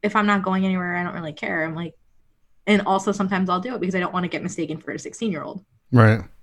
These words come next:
Speaker 2: You said
Speaker 1: Which,
Speaker 2: something
Speaker 1: I mean,
Speaker 2: earlier.
Speaker 1: it, and, and meanwhile, everyone says it's great when you look young. I'm like, "But I also don't wanna be mistaken for underage. It's
Speaker 2: Yeah.
Speaker 1: not fun."
Speaker 2: You said something a minute ago that I'm thinking, like,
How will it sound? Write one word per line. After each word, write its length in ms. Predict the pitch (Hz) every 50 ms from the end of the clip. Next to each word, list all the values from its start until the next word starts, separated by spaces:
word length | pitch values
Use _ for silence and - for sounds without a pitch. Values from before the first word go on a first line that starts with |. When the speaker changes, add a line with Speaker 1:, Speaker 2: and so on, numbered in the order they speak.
| - - - - - _ _ _ _ _ _ _ _ _ _ - -
Speaker 2:
You 120 | 151 147
said 160 | 131 - 180 180
Speaker 1:
Which, 60 | 226
Speaker 2:
something 240 | 208 190 180 170 147
Speaker 1:
I 80 | 135 135
mean, 180 | 139 143 147
Speaker 2:
earlier. 140 | 143 147 156
Speaker 1:
it, 100 | 151 - -
and, 200 | 269 285 277 285
and 100 | 285 294
meanwhile, 260 | 311 359 370 339 285
everyone 260 | 226 254 247 294 294
says 160 | - 285 277 262
it's 140 | 262 -
great 180 | - 269 320 320
when 100 | 262 233
you 100 | 220 214
look 200 | 208 208 196 190
young. 180 | 233 285 285 220
I'm 80 | 208
like, 160 | 196 196 202
"But 80 | 202 208
I 40 | 208
also 180 | 202 208 208 214
don't 80 | 196
wanna 140 | 196 202 190
be 100 | 190 190
mistaken 320 | 180 185 - 185 170 170 -
for 400 | - 185 175 165 165 - - _ -
underage. 540 | 185 180 156 151 151 147 - - - - -
It's 140 | 175 - -
Speaker 2:
Yeah. 140 | 120 107 101
Speaker 1:
not 200 | 98 98 - -
fun." 280 | - - - 185 185 _ _ _ _ _ _ - - _ _ _ _ - _ _ - - - - _ _ _ _ _ _ _ -
Speaker 2:
You 100 | 156 143
said 160 | 151 196 170
something 240 | - 196 196 170 160
a 60 | 147
minute 320 | 139 139 143 151 151 143 135
ago 240 | 127 123 127 120 120
that 100 | 117 113
I'm 120 | 117 120
thinking, 240 | 117 131 123 131 127
like, 280 | 120 110 104 101 -